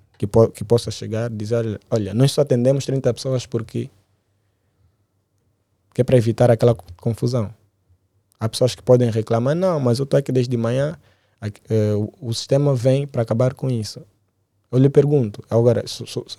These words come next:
suponhamos que eu seja o funcionário daquela repartição. Eu lhe digo, "Olha, tá aqui a lista.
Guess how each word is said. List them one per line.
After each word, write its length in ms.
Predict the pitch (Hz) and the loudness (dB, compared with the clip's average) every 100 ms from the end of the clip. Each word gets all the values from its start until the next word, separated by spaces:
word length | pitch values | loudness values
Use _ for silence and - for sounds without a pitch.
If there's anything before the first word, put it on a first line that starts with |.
| _ _ _ | _ _ _
suponhamos 480 | - 113 131 143 - | -8 0 2 2 0
que 60 | |
eu 60 | 135 | 0
seja 440 | - 139 127 131 - _ _ _ _ _ _ _ _ _ | 2 0 2 -2 -6 _ _ _ _ _ _ _ _ _
o 360 | 107 107 107 107 | -4 0 0 -2
funcionário 720 | - 113 - 113 120 123 127 156 | -2 -4 -2 -2 0 0 -2 -4
daquela 280 | 107 117 107 | -4 -2 -4
repartição. 520 | 113 101 - - 107 _ _ _ _ _ _ _ | -4 -8 -8 -10 -12 _ _ _ _ _ _ _
Eu 60 | 117 | -4
lhe 80 | 113 | 0
digo, 220 | 120 113 | 2 2
"Olha, 180 | 101 90 _ _ _ _ _ _ _ | 0 -4 _ _ _ _ _ _ _
tá 100 | 131 | -8
aqui 340 | 147 156 180 151 _ _ _ _ _ - | -6 -4 -4 -6 _ _ _ _ _ -10
a 100 | 101 | -4
lista. 400 | 113 107 - | -4 -6 -12